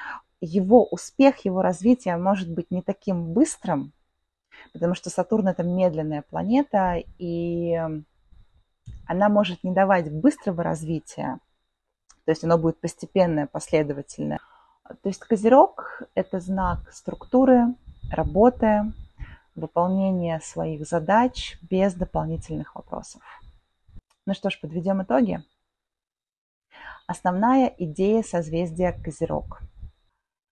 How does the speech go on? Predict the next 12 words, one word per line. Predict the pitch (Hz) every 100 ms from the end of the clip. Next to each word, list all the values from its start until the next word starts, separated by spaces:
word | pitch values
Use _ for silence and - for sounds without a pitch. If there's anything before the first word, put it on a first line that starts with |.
| -
Козерог — | 170 180 226 - - _ _ _ _
это | - -
знак | 180 196 185 -
профессиональной | - 170 - 180 185 175 170
реализации, | 160 160 156 147 143 151 - 165 180 233 - - - _
заземления | 170 160 165 170 165 151 151 170 196 233 -
и | -
отработки | 165 - 143 147 160 _ 156
идей. | 147 139 135 131 _ _ _ - - - - - - _
Успех | 208 - - 185 -
через | - 202
терпение, | - - - 151 143 147 151